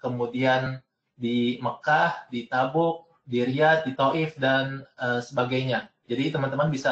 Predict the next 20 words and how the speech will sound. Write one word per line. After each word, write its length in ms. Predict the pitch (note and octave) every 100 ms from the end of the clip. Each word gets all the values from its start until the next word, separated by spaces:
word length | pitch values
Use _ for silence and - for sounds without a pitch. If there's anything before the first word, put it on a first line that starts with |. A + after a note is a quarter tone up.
| C3
lihat 240 | C#3 C#3+
di 240 | B2+ B2
sini 320 | - C3+ D3 A#2
ya. 80 | - _ _ _ _ _ C3+
Nah, 240 | B2+ B2 - _ _ _
untuk 400 | D3 D3 F#3+ F#3+
informasi 800 | D#3+ D#3 D#3 D3+ D3+ E3+ D#3+ D#3+ - _ -
umum 480 | F3 E3+ C#3 F3 -
terkait 400 | C#3 - C#3 D3
beasiswa 400 | C#3+ C#3 C3+ D3
di 80 | C#3
Arab 240 | C#3 C#3
Saudi, 560 | - F3 D#3 B2 D#3+ -
teman-teman 560 | D3 C#3 C3+ C#3+ E3+ D3+
bisa 640 | C3+ - E3 F3+ - - _ _ _ _ _ _
bergabung 560 | C3+ C3+ C3+ C3+ D#3 F3
di 240 | D3+ D3+
grup 240 | C3+ D#3 -
Facebook 640 | D3 C3+ C#3+ D#3+ - -
Mahasiswa 720 | C3+ C3 C3+ C3+ D3 D3 -